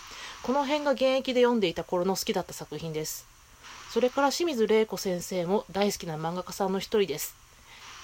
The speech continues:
絵が美麗。お話としては短編や月の子、かぐや姫の最初の方が好きです。今書かれている秘密も。あとは母が持っていた日出ずるところの天使や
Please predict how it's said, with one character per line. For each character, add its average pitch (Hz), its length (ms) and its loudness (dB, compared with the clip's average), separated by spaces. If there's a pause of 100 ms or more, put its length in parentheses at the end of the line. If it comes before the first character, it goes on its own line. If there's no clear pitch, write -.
(220)
絵 247 80 6
が 196 140 4
美 180 160 0
麗。 185 260 0 (480)
お 196 60 2
話 175 400 -4
と 170 140 -8
し - 100 -4
て 190 160 -2
は 214 220 4 (360)
短 220 280 2
編 226 200 6
や 254 140 2
月 - 240 -6
の 170 100 -2
子、 - 240 -8 (240)
か 208 140 2
ぐ 240 100 4
や 196 80 6
姫 214 220 2
の 170 80 0
最 196 200 -2
初 220 140 -2
の 233 100 4
方 269 200 6
が 202 100 2
好 - 80 -8
き - 80 -10
で - 100 -10
す。 - 200 -12 (600)
今 294 180 2
書 - 80 -6
か 220 140 4
れ 208 100 2
て 196 100 -2
い 165 80 2
る 147 60 -4
秘 190 140 0
密 196 220 2
も。 185 140 -2 (800)
あ 277 80 4
と 269 180 4
は 233 180 4 (500)
母 233 240 0
が 196 80 4
持 180 120 -4
っ - 40 -4
て - 160 -6
い 165 100 -4
た 196 240 0 (240)
日 - 240 -6
出 202 100 0
ず 208 180 0
る 220 260 4 (560)
と 226 100 0
こ 226 140 6
ろ 214 80 6
の 208 80 4
天 208 240 2
使 - 160 -4
や 185 180 2